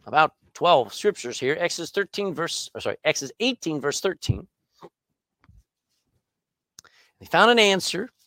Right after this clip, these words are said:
from the life of Moses and the burdens he was bearing. Look at Exodus eighteen and verse thirteen. "And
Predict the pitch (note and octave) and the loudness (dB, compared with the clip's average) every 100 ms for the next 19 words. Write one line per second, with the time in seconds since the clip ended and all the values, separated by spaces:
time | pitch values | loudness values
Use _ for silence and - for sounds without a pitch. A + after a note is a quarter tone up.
0 | _ _ _ _ _ _ _ _ _ _ | _ _ _ _ _ _ _ _ _ _
1 | _ _ - B2 C#3+ G3 G3+ F#3 G3 C#4+ | _ _ -10 0 6 8 6 4 4 4
2 | A#3 A2 D3+ - - D#3 E3+ F3 E3 E3 | 2 -4 -10 -12 -6 -2 0 0 -2 0
3 | F#3+ F#3 - C4 F#3 B2+ C#3 B2 G#2 G#2+ | -2 -2 -2 0 0 0 2 2 2 -2
4 | G3 E3+ D#3+ D3+ - E3+ - F3+ - E3 | -6 -4 -4 -4 0 -2 -2 -6 -6 -6
5 | G3+ - E3 E3+ C3+ C#3 - - E3 _ | -8 -8 -6 -6 -4 -6 -6 -10 -10 _
6 | - C3+ G#2 F#3+ | -12 -10 -10 -16